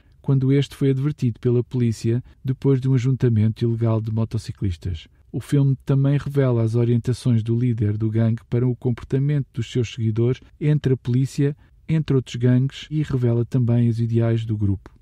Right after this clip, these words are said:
O filme segue depois focado nas relações de vassalagem perante o líder do gangue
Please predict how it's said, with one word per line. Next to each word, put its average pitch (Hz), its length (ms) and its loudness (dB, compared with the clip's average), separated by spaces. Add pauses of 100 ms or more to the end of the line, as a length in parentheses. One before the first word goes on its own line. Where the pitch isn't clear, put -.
(300)
O 110 100 -8
filme 131 340 -2
segue 127 420 -2
depois 135 400 0
focado 120 580 -4
nas 117 160 0
relações 120 560 -2
de 110 120 -6
vassalagem 123 720 -2
perante 123 420 -2
o 120 80 -2
líder 123 360 0
do 117 180 -4
gangue 131 340 0